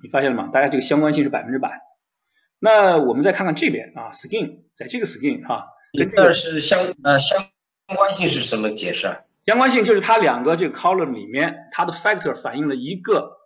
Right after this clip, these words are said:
Speaker 1: 反，反映了一个内容，一种内容，只是不同的这种展示的方式，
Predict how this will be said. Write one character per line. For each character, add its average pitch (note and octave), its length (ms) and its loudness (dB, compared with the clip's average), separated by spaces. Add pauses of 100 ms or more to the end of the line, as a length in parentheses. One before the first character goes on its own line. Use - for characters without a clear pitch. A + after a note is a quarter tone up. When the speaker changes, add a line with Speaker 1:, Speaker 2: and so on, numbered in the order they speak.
(220)
Speaker 1:
反， A#2+ 160 -10
反 C3 240 -6
映 D#3 80 -2
了 D3 60 -2
一 C#3 180 -8
个 G3 320 0
内 C#3 120 -4
容， G#2 200 -12 (220)
一 G3+ 100 -6
种 B2+ 140 -4
内 A#2 100 -2
容， A2 240 -8 (320)
只 C3 140 -10
是 D#3 80 -8
不 F#3+ 160 2
同 C#3 260 -4
的 C#3+ 160 4
这 B2 140 -4
种 B2 180 -4
展 G2+ 160 -4
示 C#3 100 -4
的 A2+ 60 4
方 D#3 220 0
式， - 240 -8